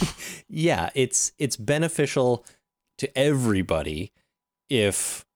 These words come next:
Negan feels the matter is resolved, right? And by implicating Doctor Carson, basically sort of framing him and unfortunately getting him killed,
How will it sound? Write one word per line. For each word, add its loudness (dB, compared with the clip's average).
Negan 2
feels 2
the -2
matter 2
is -2
resolved, -2
right? 0
And 2
by 2
implicating 0
Doctor -2
Carson, 0
basically -4
sort -2
of -6
framing 0
him 0
and -4
unfortunately 0
getting 0
him -4
killed, 0